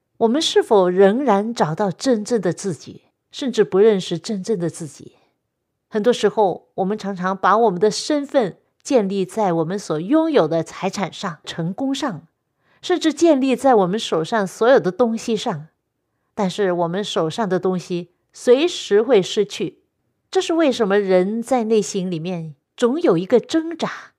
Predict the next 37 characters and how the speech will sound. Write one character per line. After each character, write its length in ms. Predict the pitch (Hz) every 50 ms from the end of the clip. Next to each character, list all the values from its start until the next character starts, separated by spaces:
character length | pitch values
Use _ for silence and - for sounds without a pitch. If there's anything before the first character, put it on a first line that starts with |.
| _ _ _ _ _ _ _
好 100 | _ -
像 320 | 220 - 294 320 311 269 254
跟 160 | - 302 302 302
一 20 | 302
些 120 | 285 302 285
东 280 | 294 - 285 294 285
西 120 | 269 - 269
在 220 | 240 - 285 233
角 460 | 196 - _ - 240 202 - - - -
力， 300 | - 247 220 170 - _ _ _ _ _ _ _ _ _
没 140 | - 226 269
有 100 | 247 -
安 240 | - - 254 262
全 240 | 254 - 175 165 180
感。 260 | - - - 135 - _ _ _ _ _ _ _ _ _ _ _
因 160 | - - 269
为 260 | 254 247 220 202 185 175
我 180 | 131 202 196
们 160 | 180 196 226
把 180 | 220 208 160 151
内 340 | 165 202 240 233 202 196 180
心 320 | 156 - - 226 220 226
深 260 | 202 - 226 214 208
处 160 | 202 - 240 226
的 140 | 185 170
渴 280 | - - - 196 156 151
望 340 | 165 175 170 151 160 165 170
拿 200 | 180 165 180 185
出 180 | - - 226
来， 280 | 214 170 151 165 170 _ _ _
放 240 | _ _ 302 277 240
在 140 | 240 247 214
我 140 | 190 180 165
们 100 | 175 196
的 80 | 214
手 240 | 175 - - 170 -
上， 320 | 151 - 214 180 160 190